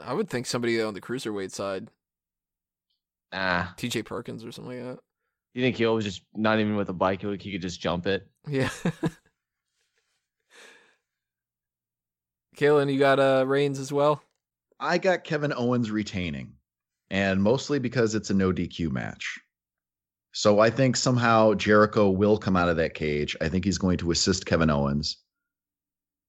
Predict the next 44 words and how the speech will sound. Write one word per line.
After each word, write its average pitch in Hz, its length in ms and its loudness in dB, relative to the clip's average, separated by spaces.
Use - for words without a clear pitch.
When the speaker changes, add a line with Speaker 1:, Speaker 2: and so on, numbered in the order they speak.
Speaker 3:
And 90 360 4
I 98 80 4
think 104 180 2
Kevin 110 220 2
Owens 104 220 4
is 98 80 -4
going 104 180 2
to 92 60 2
be 98 100 2
champion 92 680 2
heading 104 360 6
into 87 240 -2
WrestleMania, 76 800 -2
which - 160 -4
will 80 80 -2
lead 82 140 4
into 78 120 2
my 76 100 2
prediction 73 420 -2
later. 67 380 -2
But, 69 340 2
uh, 69 200 4
something's 135 360 4
gonna 107 120 4
happen. 101 300 4
Roman 95 260 4
Reigns 90 360 0
is 82 160 -6
not 78 240 -2
going 71 240 -2
to 73 120 -8
win. 62 480 -2
At - 80 -12
least 90 180 -2
that 85 140 6
is 82 80 4
my 82 120 4
prediction. - 340 4
At 95 40 6
least 113 140 6
I 98 80 4
hope 117 300 4
he's 87 200 -10
not. 60 300 -10